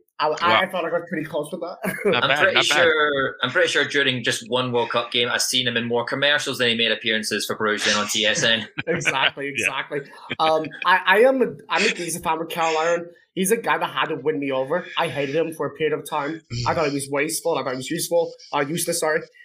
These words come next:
Speaker 1: Uh, but you know what? He got his life together. He got his act together and showed up for Canada. And that,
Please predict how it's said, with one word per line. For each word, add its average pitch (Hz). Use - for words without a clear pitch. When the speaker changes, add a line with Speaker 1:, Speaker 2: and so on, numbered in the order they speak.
Speaker 1:
Uh, 165
but 254
you 202
know 208
what? 214
He 165
got 160
his 196
life 156
together. 170
He 151
got 151
his 139
act 185
together 143
and 190
showed 180
up -
for 151
Canada. 151
And 131
that, 147